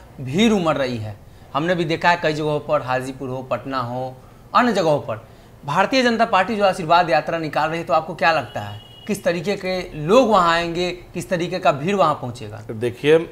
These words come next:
Speaker 2: हम लोगों ने आपके चैनल पे, अ, पहले भी बता चुका है और पुनः उस चीज़ को दोहरा रहा हूँ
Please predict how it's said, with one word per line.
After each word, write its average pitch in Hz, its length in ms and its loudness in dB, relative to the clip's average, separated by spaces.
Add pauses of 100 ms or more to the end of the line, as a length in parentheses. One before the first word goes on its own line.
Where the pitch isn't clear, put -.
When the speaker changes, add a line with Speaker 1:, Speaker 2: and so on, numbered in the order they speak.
Speaker 2:
हम 117 400 0
लोगों 127 220 2
ने 160 120 0
आपके 139 300 4
चैनल 131 320 -2
पे, 147 280 2
अ, - 240 -6
पहले 131 500 0
भी 156 120 0
बता 123 260 2
चुका 143 280 -4
है 147 60 4
और 143 220 2
पुनः 139 160 -2
उस 147 220 2
चीज़ 123 160 -6
को 143 100 2
दोहरा 117 360 0
रहा 104 120 -6
हूँ 98 220 -12